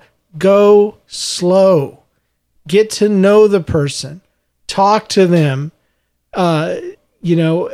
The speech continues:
I, I know that we get our hearts thumping hard and we, we start liking each other and we wanna kiss and make out and all that kind of stuff. But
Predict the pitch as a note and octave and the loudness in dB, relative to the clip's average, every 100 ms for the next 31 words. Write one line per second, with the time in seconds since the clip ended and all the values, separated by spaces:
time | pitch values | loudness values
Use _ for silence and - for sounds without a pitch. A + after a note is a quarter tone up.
0 | - _ _ _ _ - F3+ F#3 G3+ F#3 | -14 _ _ _ _ -10 -6 -4 -2 0
1 | G3 A3+ A3+ G#3 F#3 D#3+ F#3 E3 G3 G3+ | 2 4 4 2 0 0 -2 0 0 0
2 | D#3+ C3 A3 A3+ - - A#3 A#3 A3 G3 | 0 0 0 0 -4 -4 -2 0 0 0
3 | F#3 A3 A3 A3 G3+ E3 E3 D3+ - - | 2 2 2 2 2 0 0 -2 -4 -18
4 | _ _ D#3+ C#3+ G#3+ G3+ E3 G3 A#3+ A3+ | _ _ -2 0 0 0 2 0 0 0
5 | A3+ G3+ - A#3 A3+ A3+ F#3+ E3 E3 C3 | 0 0 0 2 4 4 2 0 0 -4
6 | - - A3+ G#3+ D#3 F3 G3+ F#3+ G3+ G3+ | -4 0 0 0 -2 0 0 0 0 0
7 | E3+ F3 G#3 G3+ F#3+ F#3+ F#3 - - G3 | 0 -2 0 -2 -4 -4 -2 -4 -2 0
8 | F#3+ - _ _ _ _ _ _ - D3+ | 0 -4 _ _ _ _ _ _ -6 -2
9 | F3 E3+ | 0 -2